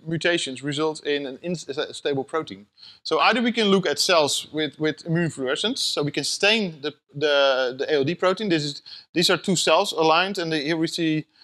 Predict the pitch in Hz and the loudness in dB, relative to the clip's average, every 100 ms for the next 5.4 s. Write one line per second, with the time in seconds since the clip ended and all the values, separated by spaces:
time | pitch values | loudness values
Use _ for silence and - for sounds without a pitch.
0 | _ - 151 151 - - 104 104 _ 151 | _ -8 -4 -2 -2 -4 -12 _ _ -4
1 | 170 147 139 147 156 139 160 147 127 139 | -4 -4 -4 -2 -2 -2 -4 -4 -4 -4
2 | 131 151 143 139 160 170 170 139 147 196 | -2 -2 -2 -2 0 0 -2 -2 -2 0
3 | 190 190 175 165 151 131 175 165 156 135 | 2 2 0 -4 -4 -2 -2 -2 -2 0
4 | 156 135 160 - - - 143 160 151 - | 0 4 4 2 -8 -8 -2 0 0 -2
5 | 117 98 - | -12 -10 -14